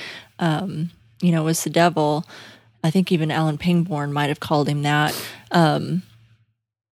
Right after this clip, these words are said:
I think that was his way of twisting and manipulating the situation and taking advantage of it. It probably was cursed because of him,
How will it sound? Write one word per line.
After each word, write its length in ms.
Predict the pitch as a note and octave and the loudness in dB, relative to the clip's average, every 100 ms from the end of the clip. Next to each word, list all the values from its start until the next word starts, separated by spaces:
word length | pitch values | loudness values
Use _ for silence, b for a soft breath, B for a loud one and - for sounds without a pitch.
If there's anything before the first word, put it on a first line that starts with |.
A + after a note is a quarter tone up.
| _ - | _ -4
I 60 | F3+ | -2
think 220 | F#3+ F3 | 0 0
that 180 | F3 G2+ | 2 2
was 140 | E3+ | 2
his 180 | F#3+ E3 | 0 0
way 240 | F3 F3 | 2 2
of 160 | E3 - | 0 -2
twisting 580 | - G3+ - F3+ F3 E3 | -2 -2 0 0 0 0
and 140 | F3 | 0
manipulating 640 | E3+ E3+ F3 E3+ E3+ D#3+ | 0 0 0 0 0 0
the 60 | D#3+ | -4
situation 600 | - E3 E3+ E3+ F3+ F3 | -4 -2 0 2 2 0
and 100 | D#3+ | -2
taking 380 | D#3+ E3 D#3 D#3 | -2 -2 -4 -4
advantage 400 | D#3+ E3 G#3+ G3 | -2 0 2 4
of 160 | E3+ | 2
it. 60 | E3 | 2
It 100 | D#3+ | 0
probably 460 | - F3 D#3+ D3+ D#3 | 2 2 0 0 0
was 300 | D#3 C4 - | 2 2 0
cursed 420 | - D#3 F3 - | -2 -2 -2 -4
because 300 | D#3 F#3 D#3+ | -2 0 0
of 100 | D#3+ | 0
him, 480 | F#3+ A3+ C#3+ C3 | 2 2 0 -2